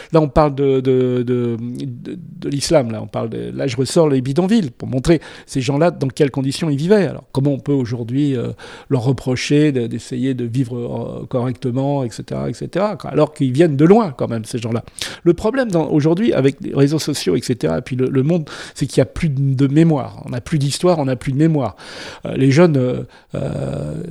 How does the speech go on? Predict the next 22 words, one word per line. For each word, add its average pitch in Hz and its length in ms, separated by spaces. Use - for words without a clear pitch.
la, - 320
la 139 140
joie, 170 340
euh, 147 320
euh, 151 420
quand, 165 140
quand 139 140
je 131 120
parle 165 200
même 147 200
de 143 100
Drakkar 151 580
ou 151 60
des 139 80
choses 139 240
comme 143 120
ça, 175 220
les, 151 140
les 151 140
gens 175 240
oublient 170 260
tout. 233 200